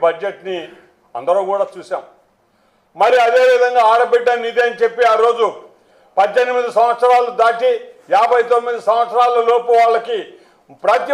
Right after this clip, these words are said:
ఒక్క మహిళకు నెలకు పదిహేను వందల రూపాయలు ఇస్తాం. సంవత్సరానికి అదే పద్దెనిమిది వేల రూపాయలు అవుతాయని చెప్పి వారు చెప్పడం జరిగింది. మరి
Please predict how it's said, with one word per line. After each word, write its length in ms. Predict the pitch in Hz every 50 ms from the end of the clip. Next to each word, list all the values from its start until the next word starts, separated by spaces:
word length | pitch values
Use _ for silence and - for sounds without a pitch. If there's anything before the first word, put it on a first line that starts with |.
| 277 269
ఒక్క 140 | 269 269 269 254 240 233
మహిళకు 440 | 233 208 208 233 240 233 233 247 262 262 262 - - - 135
నెలకు 280 | 160 185 220 214 233 220 196 214
పదిహేను 380 | 196 175 185 170 202 190 190 185
వందల 260 | 180 180 180 180 175 175 175 160
రూపాయలు 360 | 160 160 - 196 196 202 190 170
ఇస్తాం. 240 | - - 190 185 180 - - - _ _ _ _ _ _ _ _ _ _ _ _ _ _ _ _ _ _ _ _ _ _ _ _ _ _ _ _ -
సంవత్సరానికి 680 | 190 202 226 254 240 247 247 233 233 240 247 240 - 220 214
అదే 200 | 214 233 240 214 175 - - - - - _ _ _ -
పద్దెనిమిది 540 | 160 170 - 226 226 220 220 220 214 208 202 196
వేల 160 | 190 180 180 175 170
రూపాయలు 380 | 175 165 - 190 196 196 190 180
అవుతాయని 420 | 175 175 175 - 175 175 170 - -
చెప్పి 280 | 160 151 151 - 147 165 143 127 - _ _ _ -
వారు 160 | 151 151 151 -
చెప్పడం 360 | 156 143 - - - 156 151 151 143
జరిగింది. 320 | 147 - 180 - - - _ _ _ _ _ _ - - - - _ _ _ _ _ _ _ _ _ _ _ _ _ _ _ _ _ _ _ _ _ -
మరి 160 | 170 185 202